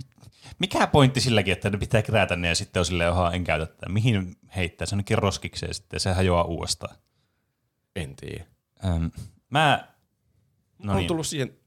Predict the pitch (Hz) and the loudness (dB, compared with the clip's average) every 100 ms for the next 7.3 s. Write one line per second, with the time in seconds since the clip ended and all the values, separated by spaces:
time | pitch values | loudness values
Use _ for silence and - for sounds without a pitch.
0 | _ 151 117 120 95 - 82 92 90 101 | _ -8 -6 -2 -4 -4 -10 -8 -4 -2
1 | 87 85 90 87 - - 160 135 - 92 | -2 -6 -8 -10 -10 -4 -2 -2 -6 -6
2 | 87 85 67 62 78 76 - 87 85 78 | -4 -4 -4 -6 -8 -10 -8 -6 -6 -6
3 | 82 69 71 71 73 76 85 - 85 80 | -6 -6 -8 -6 -6 -6 -4 -2 -2 0
4 | 80 78 - _ 139 135 120 110 - 110 | -2 -4 -12 _ -6 0 0 0 -2 0
5 | - 135 - 233 151 214 127 123 233 185 | 2 0 -2 2 4 6 6 8 8 8
6 | 135 120 135 123 117 131 110 95 95 90 | 8 6 4 2 2 2 2 2 0 -4
7 | 90 90 | -4 -2